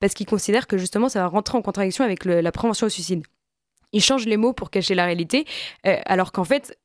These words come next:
e-, e-, effectivement, il y a vraiment ce, cette, euh, opposition. Et moi, j'ai été très frappée. Il y a une, il y a une enquête qui a été présentée, euh, à la fin de l'année par un, un, un député socialiste, euh, qui montre,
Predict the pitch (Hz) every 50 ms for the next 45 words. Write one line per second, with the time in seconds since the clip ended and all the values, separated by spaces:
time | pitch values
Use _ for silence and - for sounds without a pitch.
0 | _ _ - - - - - - - - 214 190 - - 196 - - 202 247 294
1 | 269 214 185 180 175 180 185 208 233 254 262 - - 202 190 180 170 156 - -
2 | - - - - _ - - 208 190 - - 190 180 - - - 214 214 - 220
3 | 220 208 214 196 - 285 285 240 190 180 196 214 214 190 196 175 - 185 180 -
4 | - - - 165 214 202 - 269 262 233 196 185 180 180 175 165 - 175 185 185
5 | 185 196 202 - 240 233 - - - - 175 170 170 - 190 - - - 190 208
6 | 202 - 220 214 202 190 175 170 170 170 175 180 - - 202 202 202 208 214 208
7 | - 202 175 175 170 160 165 170 - - - - 170 170 170 165 160 160 160 160
8 | - _ _ _ _ _ _ _ _ _ _ _ - 180 185 185 196 185 190 208
9 | - 220 202 - 220 - - 190 185 214 247 - - - - - - - - -
10 | - - - - 190 196 185 180 165 - - - 202 202 214 247 269 - - -
11 | -